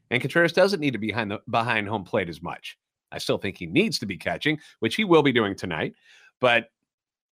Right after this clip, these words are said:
Andrew Knizner's done a great job. And how about some love for Paul DeJong? Paul DeJong, who in sixteen games is now hitting three oh nine, four home runs. He's got a three sixty-seven O B P,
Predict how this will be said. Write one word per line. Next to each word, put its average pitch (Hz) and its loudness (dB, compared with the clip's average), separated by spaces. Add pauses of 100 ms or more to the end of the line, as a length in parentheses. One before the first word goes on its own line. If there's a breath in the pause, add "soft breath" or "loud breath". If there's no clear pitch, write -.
(360)
Andrew 180 4
Knizner's 143 2
done 123 0
a 110 -4
great 98 -4
job. 78 -4 (880)
And 151 4
how 180 6
about 214 4
some 175 0
love 175 6
for 151 0
Paul 143 4
DeJong? 104 -4
Paul 285 8
DeJong, 185 4
who 143 2
in 139 -2
sixteen 196 0
games 120 0 (280 soft breath)
is 143 0
now 175 6
hitting 170 4
three 202 4
oh 208 8
nine, 147 4
four 190 4
home 170 6
runs. 135 4 (240 loud breath)
He's 147 -2
got 170 4
a 151 -2
three 208 -4
sixty-seven 156 0
O 123 0
B 113 -4
P, 127 -2